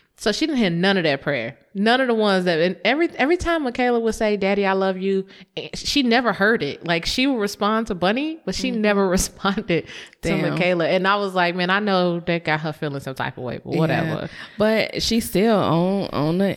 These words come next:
Speaker 2: uh, cult train or whatever.
Speaker 1: I'm talking about going crazy.
Speaker 2: My thing is, it's like,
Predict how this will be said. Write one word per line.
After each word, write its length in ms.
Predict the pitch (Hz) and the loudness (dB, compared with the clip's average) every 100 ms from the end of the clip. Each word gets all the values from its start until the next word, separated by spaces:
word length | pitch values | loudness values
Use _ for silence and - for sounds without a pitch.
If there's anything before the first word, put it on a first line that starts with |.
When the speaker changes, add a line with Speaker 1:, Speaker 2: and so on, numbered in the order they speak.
| - | -4
Speaker 2:
uh, 480 | 151 175 185 185 190 - - - | -2 0 2 0 -2 -6 -16 -20
cult 300 | - 185 214 | -4 -2 -2
train 360 | - 214 233 233 | -4 -2 0 0
or 100 | 208 | 0
whatever. 240 | 208 226 - | 2 2 0
Speaker 1:
I'm 60 | |
talking 180 | 220 180 | 0 0
about 240 | 147 147 | 0 -2
going 260 | 151 139 135 | -4 -6 -8
crazy. 600 | - 208 175 147 - - - | -4 -2 0 -4 -12 -18 -12
Speaker 2:
My 460 | 202 214 226 254 269 | -4 0 0 0 -2
thing 320 | - 254 247 | -2 -2 -2
is, 280 | 254 254 233 | -2 -2 -2
it's 220 | 214 - | -6 -6
like, 400 | 214 202 185 - | -4 -2 -4 -6